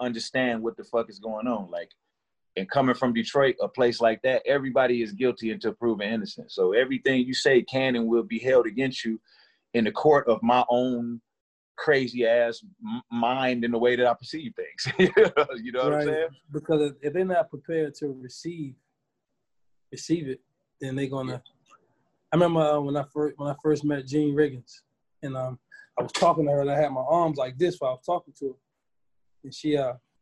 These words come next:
Speaker 2: she told me, "Unfold your arms." She said, "When you got that type of posture, it means you,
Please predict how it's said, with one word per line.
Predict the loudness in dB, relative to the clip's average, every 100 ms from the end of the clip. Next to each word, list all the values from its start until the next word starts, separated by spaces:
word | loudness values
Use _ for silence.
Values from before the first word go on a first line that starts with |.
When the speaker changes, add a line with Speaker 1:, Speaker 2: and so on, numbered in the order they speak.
| _ _ _
Speaker 2:
she | _
told | 0 0
me, | 2
"Unfold | -2 -2 0 0 0
your | 0
arms." | 0 -2 -8 -20 -20 _ _ _ _ _
She | -14
said, | -2 -2
"When | 0
you | -2
got | 0 -2
that | -2 -4
type | -6 -6
of |
posture, | -2 0 0 -4
it | -2
means | -2 0
you, | -2